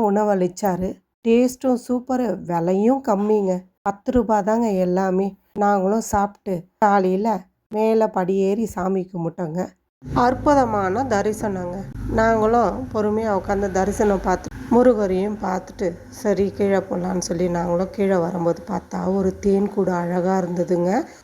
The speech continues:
அதையும் நாங்க பார்த்துட்டு, கோபுர தரிசனத்தை பார்த்துட்டு, கொடிமர தரிசனையும் பார்த்துட்டு,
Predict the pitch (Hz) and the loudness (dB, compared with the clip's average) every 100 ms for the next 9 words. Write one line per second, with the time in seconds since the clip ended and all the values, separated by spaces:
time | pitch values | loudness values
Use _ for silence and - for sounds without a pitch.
0 | - 226 254 254 220 208 202 185 - 240 | -4 2 2 2 2 0 -2 -4 -2 -4
1 | 196 220 226 214 208 180 180 - 190 185 | -2 0 0 0 0 0 0 0 -2 -2
2 | 196 180 170 208 240 208 185 220 202 190 | -2 -2 -2 -4 -2 0 0 0 0 0
3 | 170 170 175 190 190 185 185 165 - - | 0 0 0 0 0 0 -2 -4 -6 -4
4 | 262 | 0